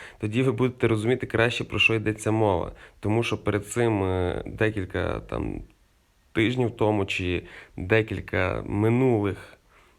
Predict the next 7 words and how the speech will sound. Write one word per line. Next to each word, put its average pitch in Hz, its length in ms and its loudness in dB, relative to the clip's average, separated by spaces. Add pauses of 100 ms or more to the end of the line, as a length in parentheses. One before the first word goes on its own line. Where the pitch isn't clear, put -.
(180)
челенджів, 117 800 2
якісь 101 600 -4 (140)
з 95 120 -4
них 107 420 0
є 95 540 0 (300)
взагалі 110 440 2
відмінними 113 920 2